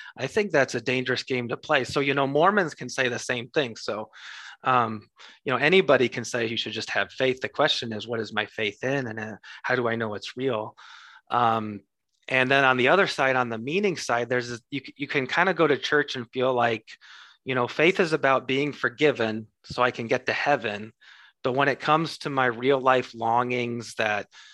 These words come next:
you know, about what makes life worth living,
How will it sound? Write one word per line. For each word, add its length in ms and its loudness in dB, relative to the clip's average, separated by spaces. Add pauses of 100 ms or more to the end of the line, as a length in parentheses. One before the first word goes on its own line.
(260)
you 160 -4
know, 200 0
about 320 2
what 180 0
makes 320 -6
life 340 -2 (440)
worth 400 0
living, 640 -2